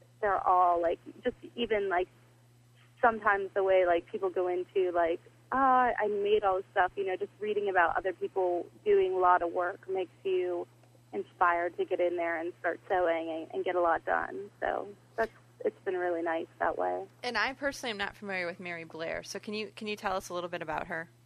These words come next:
Speaker 1: She did a lot of the illustrations in some of the old Disney movies, and she did the Small World paintings in Disney World.
Speaker 2: Oh, yeah, okay.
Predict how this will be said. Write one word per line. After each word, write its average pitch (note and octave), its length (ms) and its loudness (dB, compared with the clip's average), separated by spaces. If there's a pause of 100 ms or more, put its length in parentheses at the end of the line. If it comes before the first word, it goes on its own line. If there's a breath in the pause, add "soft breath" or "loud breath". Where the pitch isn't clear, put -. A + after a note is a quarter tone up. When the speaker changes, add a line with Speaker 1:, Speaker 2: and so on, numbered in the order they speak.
(220)
Speaker 1:
She D#4 80 0
did D4+ 100 4
a C#4+ 80 8
lot A3 220 6
of G#3 160 4
the G3 340 6 (100)
illustrations G3+ 840 -2
in F#3 300 -2
some F#3 140 -4
of F#3 60 0
the - 40 -6
old F3 200 -4
Disney F#3 260 -4
movies, F3+ 540 -2 (180)
and F4+ 600 -6 (760)
she G#3 100 4
did G3 200 0
the F#3 100 2 (160)
Small F#3+ 360 4
World G3 420 0 (160)
paintings G3 500 -2 (160)
in F3+ 380 -4
Disney F#3 300 -4
World. F3+ 500 0 (420)
Speaker 2:
Oh, C#4+ 300 4
yeah, A#3+ 220 0
okay. G#3 280 -10